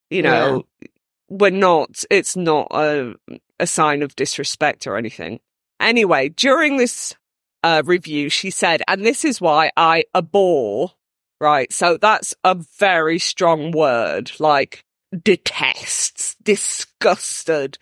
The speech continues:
Speaker 1: hates this other podcast that I'm not gonna name. And anyway, out of curiosity, I looked up this other podcast and I started listening to it.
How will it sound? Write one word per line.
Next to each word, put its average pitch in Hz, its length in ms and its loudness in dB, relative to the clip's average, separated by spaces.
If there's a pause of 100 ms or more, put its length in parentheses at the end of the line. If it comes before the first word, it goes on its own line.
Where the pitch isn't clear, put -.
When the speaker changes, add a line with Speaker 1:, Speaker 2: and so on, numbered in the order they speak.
(380)
Speaker 1:
hates - 880 -2 (460)
this 180 540 0 (320)
other 185 180 2
podcast 202 600 0
that 165 120 0
I'm 165 160 0
not 175 160 0
gonna 147 220 -6
name. 113 480 -4 (280)
And 214 140 0
anyway, 185 560 2 (540)
out 202 180 2
of 180 120 -8
curiosity, 190 840 0
I 160 100 2
looked 180 360 -2
up 156 200 -6
this 170 200 -6
other 151 140 -6
podcast 151 540 -6
and 143 120 -4
I 147 60 -4
started 151 480 -6
listening 127 400 -8
to 117 180 -8
it. 135 240 -4